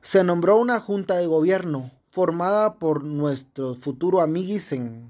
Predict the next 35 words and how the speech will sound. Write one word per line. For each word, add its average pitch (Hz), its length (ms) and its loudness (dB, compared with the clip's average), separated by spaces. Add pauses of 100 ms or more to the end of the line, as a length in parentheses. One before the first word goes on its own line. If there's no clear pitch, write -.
(160)
algún 127 320 -8
caso 156 580 -4
más 147 220 -6
adelante, 156 540 0 (760)
eh, 143 220 4
Ríos 180 400 4
Montt, 233 320 0 (320)
Gordillo 156 540 0
Martínez 202 760 -4 (120)
y 180 160 -2
Horacio 160 420 2
Maldonado. 135 640 -2 (420)
Esta 269 240 2
junta 262 320 2
se 262 140 2
disolvió 175 480 0
a - 20 -2
los 180 140 -2
pocos 175 320 -6
días 240 300 0
y 202 40 -6
quedó 147 300 0
como 165 240 -2
jefe 160 240 -4
de 160 100 2
Estado 175 400 2
Ríos 127 300 -6
Montt. 131 300 -10 (600)
Se 185 180 0
formaron 180 400 2
las 226 160 0
patrullas 175 440 -2
de 165 80 0
autodefensa 135 720 -4
civil, 196 500 -4